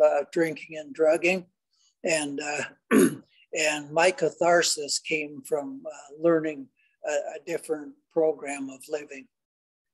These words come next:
And that's what I think when, uh, you know, it's available to everyone. We can always examine ourselves, and we can always, um, examine our motives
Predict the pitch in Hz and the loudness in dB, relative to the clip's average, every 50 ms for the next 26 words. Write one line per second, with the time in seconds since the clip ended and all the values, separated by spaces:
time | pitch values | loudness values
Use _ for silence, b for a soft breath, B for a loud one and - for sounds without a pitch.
0 | _ - 170 160 151 147 143 135 135 131 170 156 147 - - - 165 165 160 151 | _ -10 -8 -8 -6 -8 -10 -10 -8 -2 -2 -2 -2 -2 0 0 2 2 2 0
1 | 139 135 123 - - 170 156 151 139 - - 156 151 147 139 139 139 143 143 139 | -2 -4 -6 -4 -2 -2 -2 -4 -8 -12 -8 -8 -8 -6 -4 -6 -6 -8 -10 -16
2 | 135 _ _ _ _ _ - 185 180 165 165 170 190 185 - 269 285 302 277 254 | -16 _ _ _ _ _ 4 4 4 6 6 4 4 6 6 4 6 8 8 8
3 | 233 226 214 - 165 160 156 - 160 147 143 165 190 190 196 170 147 147 143 139 | 8 8 6 4 0 -4 -4 -8 -10 -4 2 2 2 4 2 0 0 -4 -8 -14
4 | 131 - _ _ _ - 170 160 - 165 147 139 139 143 175 196 185 156 131 - | -16 -18 _ _ _ -2 -2 0 0 0 -2 -2 0 4 6 6 6 4 2 -4
5 | 151 143 131 - - 151 151 151 151 - 147 147 147 147 151 147 - - 151 143 | -6 -6 -8 -10 -12 -12 -12 -14 -16 -20 -20 -20 -16 -14 -10 -8 -6 -6 -6 -8
6 | 143 147 156 - - - 143 139 139 143 139 - 143 143 147 139 139 139 143 143 | -8 -10 -10 -10 -10 -10 -8 -8 -8 -8 -8 -8 -10 -10 -8 -6 -4 -4 -2 -4
7 | 139 139 - - - 156 143 139 139 131 131 _ _ _ _ _ _ _ _ - | -4 -6 -6 -6 -4 -2 -2 -2 -2 -6 -14 _ _ _ _ _ _ _ _ -16
8 | - 147 135 135 - 151 156 156 156 156 147 147 147 143 147 143 143 151 147 147 | -14 -10 -6 -2 -2 -2 -2 -2 -6 -8 -10 -8 -8 -10 -8 -2 2 2 2 2
9 | 143 139 139 147 - - - | 0 -2 -8 -8 -6 -6 -6